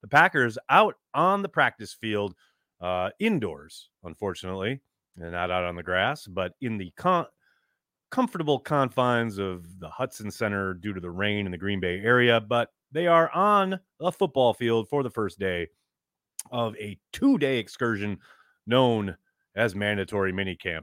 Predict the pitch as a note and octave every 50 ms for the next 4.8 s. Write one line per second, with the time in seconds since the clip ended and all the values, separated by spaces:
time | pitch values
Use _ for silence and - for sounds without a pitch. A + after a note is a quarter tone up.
0 | _ - D3 C3+ - D#3+ D3 C3+ D#3 F3+ - - B3 A#3 G#3+ G#3 G3+ E3+ D#3+ G3
1 | F#3+ F#3 F3+ E3+ D3+ - _ _ _ _ _ _ _ _ _ _ _ _ _ _
2 | _ _ - A#2 B2+ D#3 E3 D#3+ D3 D3 C#3 B2 G#2 C3 A#2+ B2 A#2+ A2+ - A2+
3 | A2+ G#2+ G#2 G#2+ F#2+ G#2+ F#2+ F2 F#2 F2+ E2 F2+ F2 E2+ E2 D#2 D2+ - E2 E2
4 | D#2 _ _ _ - - F2+ F2 F2 E2 E2 D#2+ D#2 D2+ _